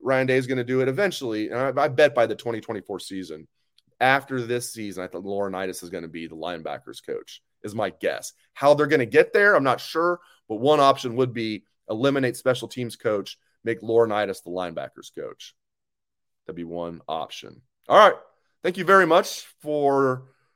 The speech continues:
riding along with me on this marathon version of the Bucknuts Morning Five. I really appreciate it. If you like the show and you're not already subscribed and you're watching on YouTube,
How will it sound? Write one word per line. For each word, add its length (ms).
riding 380
along 240
with 200
me 60
on 100
this 160
marathon 640
version 320
of 80
the 80
Bucknuts 380
Morning 220
Five. 260
I 60
really 220
appreciate 480
it. 100
If 100
you 80
like 180
the 80
show 300
and 60
you're 100
not 180
already 240
subscribed 600
and 420
you're 80
watching 340
on 140
YouTube, 460